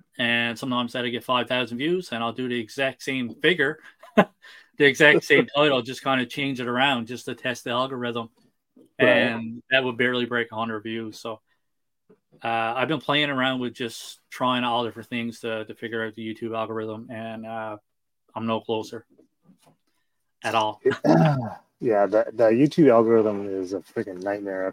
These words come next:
Speaker 2: feel like, 'cause I've only been doing this, I think, since, was it last year? I don't even know now. I think it's been last year. Yeah, it's been a year.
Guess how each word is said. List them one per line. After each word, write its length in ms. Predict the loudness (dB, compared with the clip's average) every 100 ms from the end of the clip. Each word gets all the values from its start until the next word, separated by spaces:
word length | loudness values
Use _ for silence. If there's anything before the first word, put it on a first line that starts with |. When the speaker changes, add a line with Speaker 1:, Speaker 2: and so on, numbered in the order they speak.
| 0
Speaker 2:
feel 140 | 2
like, 240 | 4 2 0 _ _ _ _ _ _ 0
'cause 80 | 8
I've 140 | 10
only 140 | 10 8
been 160 | 8
doing 320 | 8 8 8 4
this, 920 | 4 4 2 -2 -10 -12 -12 -16 -20 _ _
I 40 | -20 _ _ -20 -14
think, 200 | -14 -12
since, 480 | -12 -12 -14 -20 _ _ _ _ _ _ _ _ _ _ _ _ -12
was 160 | -8
it 80 | -6
last 400 | -2 -4 -4 -2
year? 200 | 0 0
I 120 | 0
don't 160 | -4 -6
even 140 | -10 -12
know 220 | -10 -8
now. 300 | -8 -10 -10 _ _ _ _ _ _ _ -20 _ _ _ _ _ _ _ _ _ _ -2
I 40 |
think 120 | 0
it's 100 | 0
been 180 | -6 -8
last 280 | -8 -8 -6
year. 200 | -6 -6 _ _ _ _ _ _ _ _ _ _ 0
Yeah, 140 | 0
it's 100 | 0
been 180 | -2 -2
a 140 | 0
year. 300 | 0 0 -4